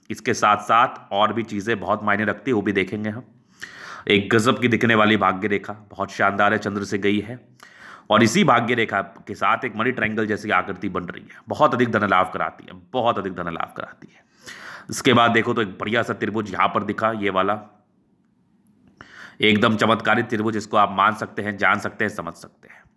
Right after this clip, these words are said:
इसमें कोई संदेह नहीं है। इसके बाद आगे भी आपकी भाग्य रेखा बहुत अद्वितीय है, एक जबरदस्त त्रिभ-, अ, चतुर्भुज नुमा आकृति,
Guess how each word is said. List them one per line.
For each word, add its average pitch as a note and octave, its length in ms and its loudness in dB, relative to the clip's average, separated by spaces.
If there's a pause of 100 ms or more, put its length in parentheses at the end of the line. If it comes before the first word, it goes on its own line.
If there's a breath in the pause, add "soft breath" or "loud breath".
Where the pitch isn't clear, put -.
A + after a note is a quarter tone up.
(380 loud breath)
इसमें - 240 0
कोई G#2+ 140 6
संदेह F#2 340 2
नहीं E2 220 -12
है। - 200 -20 (440 loud breath)
इसके - 220 0
बाद A2 200 6
आगे G#2+ 240 2
भी A2+ 140 -2
आपकी G#2+ 280 0
भाग्य F#2+ 280 -2
रेखा G#2 240 -4 (120)
बहुत G#2 520 2
अद्वितीय G#2 460 -2
है, - 160 -8 (520 loud breath)
एक G2 200 2
जबरदस्त A2 520 2
त्रिभ-, G#2 260 0
अ, G#2 200 6
चतुर्भुज G#2+ 460 0
नुमा G#2 180 2
आकृति, G2+ 400 0